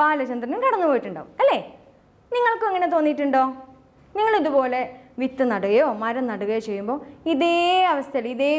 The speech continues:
വികാരങ്ങൾ, ഇതേ, ഏ, ചോദ്യങ്ങൾ നിങ്ങളുടെ മനസ്സിൽ വന്നിട്ടില്ലേ? വന്നിട്ടുണ്ടാവും, അതെ, വരും. കാരണം എന്താണെന്ന് വെച്ചാൽ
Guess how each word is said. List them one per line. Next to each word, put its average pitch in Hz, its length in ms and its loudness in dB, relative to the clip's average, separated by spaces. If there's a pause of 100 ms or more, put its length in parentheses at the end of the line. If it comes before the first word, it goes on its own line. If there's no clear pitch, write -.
വികാരങ്ങൾ, 233 540 -2 (280)
ഇതേ, 262 220 2 (540)
ഏ, 233 40 0 (100)
ചോദ്യങ്ങൾ 269 440 2
നിങ്ങളുടെ 254 280 -2
മനസ്സിൽ 240 240 -2 (100)
വന്നിട്ടില്ലേ? 277 500 2 (720)
വന്നിട്ടുണ്ടാവും, 302 580 0 (460)
അതെ, 370 160 2 (920)
വരും. 349 240 2 (100)
കാരണം 262 300 -2
എന്താണെന്ന് 190 220 -10
വെച്ചാൽ 302 220 -2